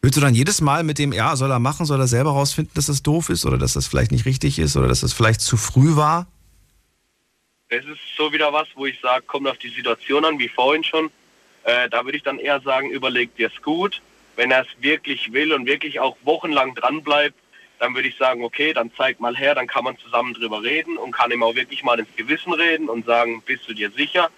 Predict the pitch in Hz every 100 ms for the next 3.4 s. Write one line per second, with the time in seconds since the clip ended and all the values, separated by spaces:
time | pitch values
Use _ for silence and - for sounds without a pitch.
0 | _ _ _ _ 117 131 139 143 135 139
1 | 143 131 - 147 147 123 - 117 120 151
2 | 135 120 117 120 123 123 131 127 120 135
3 | 143 143 147